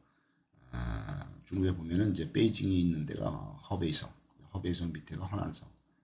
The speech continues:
허난성 밑에가 후베이성, 후베이성 밑에가 후난성, 뭐 이런 식으로 돼 있습니다. 여기는 이제 후베이성에 있는 겁니다. 허베이성이 아니라 후베이성. 그러니까 아마 한 중-, 그 중국의 한 중-, 중간 정도? 어, 좀 약간 남쪽 그 정도 되는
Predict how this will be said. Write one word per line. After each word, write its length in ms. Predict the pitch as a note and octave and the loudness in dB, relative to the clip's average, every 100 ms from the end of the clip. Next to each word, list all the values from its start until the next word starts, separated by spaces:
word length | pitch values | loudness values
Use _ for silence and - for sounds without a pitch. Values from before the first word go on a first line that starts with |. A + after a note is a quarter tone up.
| _ | _
허난성 320 | G2+ G2 F#2 | 0 4 4
밑에가 360 | D#2+ D2 D2+ F#2+ | 2 -2 -8 -8
후베이성, 560 | - - G2+ F2 D2 - _ _ _ | 0 4 6 4 0 -10 _ _ _
후베이성 380 | - A2 G2 F2+ | -2 2 4 4
밑에가 640 | D#2+ - - F#2+ - - - | 0 -4 -8 -8 -8 -12 -8
후난성, 400 | A#2+ F#2+ E2+ - - | -2 0 -2 -6 -6
뭐 100 | F#2 | 0
이런 160 | F#2 | 0
식으로 220 | F2 - D#2+ | 0 -2 -8
돼 80 | |
있습니다. 280 | D2+ - - _ _ _ _ _ _ _ - | -10 -12 -16 _ _ _ _ _ _ _ 0
여기는 300 | G2+ A#2 B2+ | 6 10 10
이제 100 | G2 | 8
후베이성에 880 | F#2 - D#3+ A2+ G2+ G2+ F#2 F2 F#2 | 4 6 8 10 10 10 8 4 4
있는 340 | G#2 E2 E2+ | 4 0 -4
겁니다. 360 | E2+ - - - _ _ | -8 -14 -18 -20 _ _
허베이성이 500 | B2+ B2 G#2+ F#2 F#2 | 6 8 8 6 2
아니라 240 | E2+ D#2+ - | 2 0 -2
후베이성. 400 | - E2 D2 D#2 | -2 -4 -2 -4
그러니까 160 | F2 | -4
아마 160 | F2 F2+ | -4 -2
한 120 | F2+ | -2
중-, 260 | - B1 A#1+ - | -6 -14 -16 -20
그 280 | _ F2+ - - | _ -14 -12 -6
중국의 340 | G2+ F#2 F#2+ | -2 0 2
한 240 | D#2+ E2+ - | 0 -4 -8
중-, 220 | - F#2+ - _ _ _ _ _ | -4 -4 -4 _ _ _ _ _
중간 200 | - G2+ A2+ | -2 0 2
정도? 200 | A2+ F3 - - _ _ _ | 0 -4 -6 -14 _ _ _
어, 280 | - - _ | -20 -20 _
좀 120 | - - | -18 -10
약간 320 | E2+ F#2+ D#2 - | -4 -2 -2 -4
남쪽 340 | F2 F2+ A2+ - - _ _ _ _ _ _ _ _ _ _ D2+ _ | -2 0 -4 -6 -20 _ _ _ _ _ _ _ _ _ _ -20 _
그 80 | _ | _
정도 280 | E2 D#2 D2+ | -16 -12 -10
되는 220 | - D#2+ | -8 -10